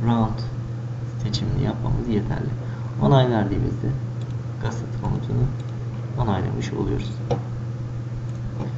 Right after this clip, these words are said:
Bir diğer komutumuz edge komutu. Edge komutuyla yazı yazma işlemlerini yaparız. Bunun için önce bir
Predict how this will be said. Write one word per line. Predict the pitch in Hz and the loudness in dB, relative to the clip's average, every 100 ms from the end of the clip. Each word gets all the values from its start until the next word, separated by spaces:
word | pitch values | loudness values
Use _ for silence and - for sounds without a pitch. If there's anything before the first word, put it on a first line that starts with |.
| - - - - - - - 139 | -6 -6 -6 -4 -2 -2 0 0
Bir | 180 151 | 2 8
diğer | 147 127 - | 10 10 6
komutumuz | 107 101 - 117 - - - - - - - - - - - - - - - - - - | 8 8 8 4 4 0 -4 -6 -6 -6 -6 -6 -6 -6 -6 -6 -6 -6 -6 -6 -4 6
edge | 135 - - | 8 8 2
komutu. | 104 - - - - | -2 -2 -2 -2 0
Edge | 160 - | 0 0
komutuyla | 170 165 175 165 | 0 4 6 8
yazı | 156 135 135 147 | 8 8 8 8
yazma | 127 117 131 - - | 8 4 2 0 0
işlemlerini | 117 - 104 98 95 98 | 2 8 10 10 8 0
yaparız. | - - 104 - - - - - - - - - - | 0 0 -2 -2 -6 -6 -6 -6 -6 -6 -6 -4 0
Bunun | 160 | 4
için | 160 - 156 | 4 6 6
önce | 156 143 131 - - - | 8 8 6 4 0 -2
bir | 131 | 0